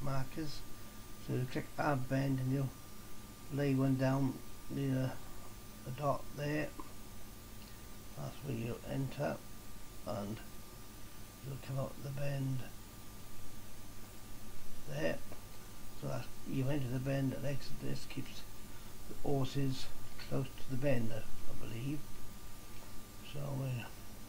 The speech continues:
add another one here, so add a bend and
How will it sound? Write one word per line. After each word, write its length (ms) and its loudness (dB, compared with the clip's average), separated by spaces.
add 120 0
another 260 4
one 240 2
here, 320 2
so 220 -4
add 220 0
a 60 -2
bend 440 4
and 160 0